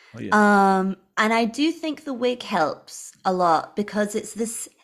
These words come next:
Speaker 2: and <laughs> especially because to me,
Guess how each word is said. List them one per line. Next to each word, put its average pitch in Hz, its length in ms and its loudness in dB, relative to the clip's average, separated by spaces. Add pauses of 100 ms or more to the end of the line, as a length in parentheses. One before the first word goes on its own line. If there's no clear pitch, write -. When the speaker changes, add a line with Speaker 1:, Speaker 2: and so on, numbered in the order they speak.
(180)
Speaker 2:
and 233 280 2
<laughs> - 40 4
especially 339 720 2
because 311 400 -2
to - 140 -10
me, 247 500 -4